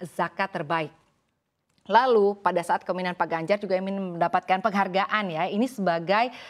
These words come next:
eh, kredit usaha rakyat dua ribu dua puluh satu yang terbaik dari Kemenko Perekonomian.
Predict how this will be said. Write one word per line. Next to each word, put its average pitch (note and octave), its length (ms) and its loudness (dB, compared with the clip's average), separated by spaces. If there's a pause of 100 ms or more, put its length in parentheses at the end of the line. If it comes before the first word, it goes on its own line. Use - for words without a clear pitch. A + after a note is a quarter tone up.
(220)
eh, F#3+ 320 2
kredit A#3 400 0
usaha G#3+ 480 0
rakyat G#3 240 -4
dua F3+ 160 2
ribu F3+ 160 0
dua F3 80 2
puluh E3+ 160 -2
satu G#3+ 80 -4
yang G#3 160 -2
terbaik F#3+ 480 0
dari F3 160 0
Kemenko F#3 640 -4
Perekonomian. D#3 960 -6